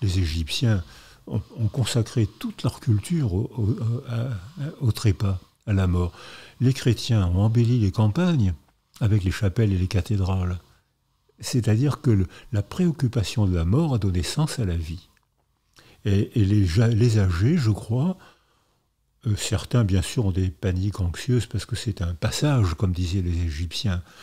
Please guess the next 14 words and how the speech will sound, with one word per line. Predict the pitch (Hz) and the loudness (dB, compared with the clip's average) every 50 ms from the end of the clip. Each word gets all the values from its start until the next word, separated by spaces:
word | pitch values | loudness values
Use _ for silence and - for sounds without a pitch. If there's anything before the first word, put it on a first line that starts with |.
| - - - - - - | -20 -20 -20 -20 -14 -6
angoissant, | 143 107 101 90 90 90 85 - - - 156 156 | -2 -2 0 0 0 -2 -2 -2 -4 -2 0 0
mais | 127 101 87 | 2 2 2
moins | 90 95 107 139 160 | 4 4 4 4 2
que | - - 110 | 2 0 -2
les | 95 87 | -2 -2
jeunes | 78 85 92 113 135 127 | -2 -2 -2 -2 -2 -2
qui, | - - - 139 | -4 -2 0 2
eux, | 117 139 131 | 2 4 2
ont | 107 95 | 2 0
des | 87 87 87 | 0 0 0
véri-, | 80 95 101 101 101 - 139 135 | 0 2 0 0 0 -2 -4 -6
véritables | 139 104 107 98 98 - 135 120 - - | -4 -2 -2 -2 -2 -2 -4 -4 -4 -2
paniques | - 113 107 110 120 - - | 0 2 2 2 0 0 0
anxieuses | 87 87 - - - 104 104 123 135 135 | -2 -2 -2 -4 -2 0 0 0 0 -2